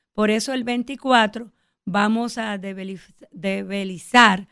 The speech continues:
unas fotografías de las pioneras en la investigación en la Universidad Autónoma de Santo Domingo.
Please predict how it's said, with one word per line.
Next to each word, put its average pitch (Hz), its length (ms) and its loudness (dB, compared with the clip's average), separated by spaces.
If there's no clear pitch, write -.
unas 196 400 -4
fotografías 208 840 -8
de 196 140 -4
las 214 300 -10
pioneras 214 640 2
en 202 120 -8
la 190 60 -8
investigación 196 920 -8
en 208 160 0
la 190 100 0
Universidad 190 560 -6
Autónoma 196 440 -8
de 180 80 -10
Santo 180 360 -10
Domingo. 175 480 -10